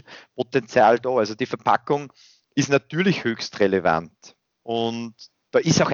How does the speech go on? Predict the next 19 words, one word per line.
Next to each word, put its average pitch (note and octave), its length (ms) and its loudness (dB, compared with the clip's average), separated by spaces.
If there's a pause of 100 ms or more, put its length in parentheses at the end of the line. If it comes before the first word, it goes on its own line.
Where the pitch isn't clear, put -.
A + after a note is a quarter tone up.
einiges E3 420 2
zu - 120 -12
machen C#3+ 400 0
aus C#3 180 -2
Post-Consumer, B2+ 920 -4 (460)
äh, - 140 0
Strömen. G2+ 560 -2
Und F#2+ 180 -8
die A2+ 80 -2
jüngsten D3+ 300 -2
Entwicklungen D3+ 640 -2
sind C#3+ 260 -8
da C#3+ 80 -2
zum C3+ 200 -16
Beispiel C#3 520 -2
mit - 280 -12
dem C3 100 -4
Projektkonsortium B2+ 1080 -6
C-Flex. - 920 -2